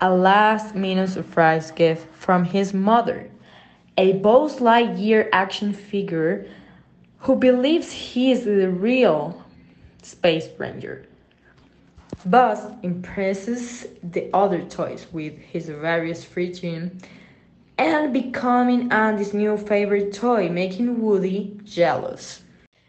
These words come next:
The time period of the movie, eh, is that Toy Story taking place in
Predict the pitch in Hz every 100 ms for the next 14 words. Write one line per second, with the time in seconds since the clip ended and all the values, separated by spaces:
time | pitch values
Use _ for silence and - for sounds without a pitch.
0 | - 226 - 277 311 302 - 208 190 175
1 | 170 160 160 - 165 180 - 196 202 175
2 | 151 143 139 - - - _ _ _ _
3 | _ _ _ _ _ _ - _ - -
4 | - _ - - 220 220 208 202 196 196
5 | - - - - - - _ _ _ _
6 | _ _ _ - - _ - 220 214 214
7 | - - - - _ - 175 170 - -
8 | 180 180 - 196 202 190 190 190 170 156
9 | - 160 151 151 - 170 156